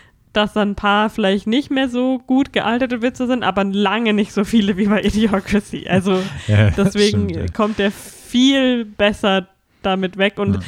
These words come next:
Speaker 1: ist viel besser gealtert und irgendwie auch erschreckend, wie gut der trotzdem noch auf die heutige Arbeitswelt
Speaker 2: Ja.
Speaker 1: passt. Also ich find's schon krass,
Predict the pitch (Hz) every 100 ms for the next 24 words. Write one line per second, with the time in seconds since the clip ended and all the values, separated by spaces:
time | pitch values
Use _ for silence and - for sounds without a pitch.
0 | - - 202 208 226 214 220 185 180 196
1 | 262 262 226 - 202 202 - - - -
2 | 202 208 214 185 196 185 - 202 - 226
3 | 208 202 208 202 - 226 208 185 - 202
4 | - 196 175 180 175 185 202 269 277 226
5 | 220 220 226 - 214 220 - 226 - 185
6 | 185 185 180 - - _ - 196 - 220
7 | 214 214 226 - 226 233 - -